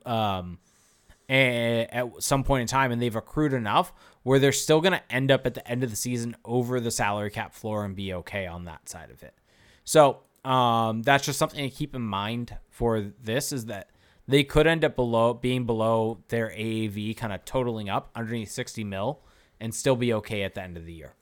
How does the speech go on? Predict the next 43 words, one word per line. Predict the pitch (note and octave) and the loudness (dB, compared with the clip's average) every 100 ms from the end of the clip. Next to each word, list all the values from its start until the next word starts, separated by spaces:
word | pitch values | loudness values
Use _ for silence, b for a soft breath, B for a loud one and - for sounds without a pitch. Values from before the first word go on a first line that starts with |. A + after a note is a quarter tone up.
| _ _ - | _ _ -12
Um, | G#2 F#2+ F2 E2 D#2+ _ | -8 -8 -8 -12 -20 _
so | - A2 - _ _ | -4 -4 -6 _ _
that's | - C#3 | 0 0
just | C#3 - | 0 -6
one | B2+ | -6
thing | A2+ A2 | -6 -8
to | G2 | -10
keep | G#2 | -12
in | G2 | -12
mind | F#2 F2+ F2 | -10 -12 -12
there. | E2+ - b b b b - | -16 -18 b b b b -2
Um, | C#3+ C#3 B2 B2 A#2+ A#2 A#2 A2+ A2+ A2+ - | 2 4 4 2 2 0 -2 -4 -8 -12 -10
m-, | C#3 C#3 - | -8 -8 0
but | C#3 C3 | 0 0
Mike | B2+ D3+ G#3 G#3 | 2 4 4 4
Appa | C#3+ D#3 E3+ | 4 4 4
A | D3+ C3+ | 4 2
G, | A2+ A2 G2+ F#2 F#2+ - | 0 -4 -4 -6 -10 -6
uh, | A#2 A#2+ G#2+ G#2 G2+ | 0 2 2 0 0
said, | G2 B2+ A2 B B B | 0 -2 -2 B B B
"Where | D3 A#3+ | 6 6
was | C4+ | 6
one | A#3 C4+ | 4 0
Felix | A3+ - A3 B3 | 0 6 6 6
Sicard | G3+ - F#3+ F3+ | 2 4 4 4
when | D3 B2+ | 0 -2
Sami | - D3 F3+ | -2 -2 0
Zayn | F3+ D3+ D3+ | 0 0 0
was | C#3+ | -2
pinned | - - D#3 E3+ | -4 -4 -2 2
by | D3+ | 2
the | C3 | 2
undisputed | C3 D3 F#3 - D3+ D3+ C3+ | -2 -2 -2 -2 0 2 0
Universal | A#2 B2 C3 C3+ C3 A#2 B B B | 0 0 0 -2 0 -4 B B B
Heavyweight | D#3+ F#3+ A#3+ A#3 - | 4 6 8 6 6
Champion, | - E3+ E3+ D#3+ D#3 | 2 2 2 2 2
the | C#3 | 4
head | C3+ | 4
of | D#3+ | 4
the | D3+ | 2
table, | C#3 C#3 C3+ C3 | 2 4 4 2
your | A#2 | 0
tribal, | - C3 B2 B2+ | 0 0 2 -2